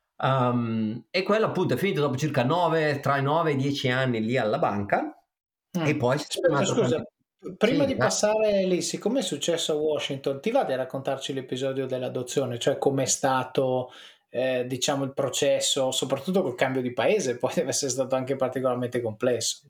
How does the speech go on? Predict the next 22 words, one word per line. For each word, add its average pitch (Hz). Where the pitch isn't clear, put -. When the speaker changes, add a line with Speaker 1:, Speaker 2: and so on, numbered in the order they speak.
Speaker 1:
L'episodio 123
dell'adozione 131
è, 101
è 107
una 101
saga 101
infinita. 95
Speaker 2:
Eh. 151
Speaker 1:
Eh, 95
in 143
totale, 156
dal 113
primo 151
giorno 139
in 127
cui 123
abbiamo 107
iniziato 101
a 101
parlare 98
di 95
adozione, 104